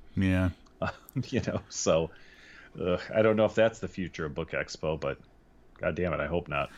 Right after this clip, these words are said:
Speaker 1: Well, eh, that's funny that you say that too, because, um, even, like, um,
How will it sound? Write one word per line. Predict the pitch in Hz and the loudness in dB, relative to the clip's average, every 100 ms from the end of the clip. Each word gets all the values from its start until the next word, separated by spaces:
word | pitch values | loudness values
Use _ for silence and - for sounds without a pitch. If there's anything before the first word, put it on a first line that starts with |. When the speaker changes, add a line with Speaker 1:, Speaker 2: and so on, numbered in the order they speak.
| - - | -20 -10
Speaker 1:
Well, | - 190 - - | 0 0 0 -6
eh, | 107 | -2
that's | 139 160 | 0 2
funny | - 151 | 4 4
that | 110 | 4
you | 98 | 4
say | - 110 | 4 4
that | 80 | 2
too, | - 110 | 0 0
because, | 92 - 95 90 | 0 0 0 2
um, | 92 87 85 - - - - - - - _ _ - _ _ _ _ - | 2 2 0 -6 -20 -20 -20 -20 -20 -20 _ _ -20 _ _ _ _ 0
even, | 131 143 | 2 4
like, | 120 95 92 - - | 4 4 0 -6 -4
um, | 92 87 85 82 87 | 0 2 2 0 -4